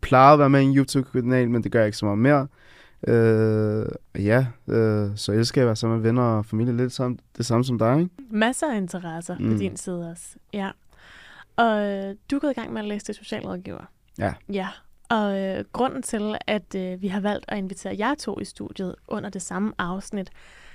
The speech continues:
Speaker 2: er fordi, at vi jo ved, at I har haft den samme drøm.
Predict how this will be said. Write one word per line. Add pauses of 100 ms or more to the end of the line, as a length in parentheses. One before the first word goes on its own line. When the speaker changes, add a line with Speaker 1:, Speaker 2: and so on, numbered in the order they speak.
(140)
Speaker 2:
er
fordi,
at
vi
jo
ved, (220)
at
I
har
haft
den
samme (180)
drøm.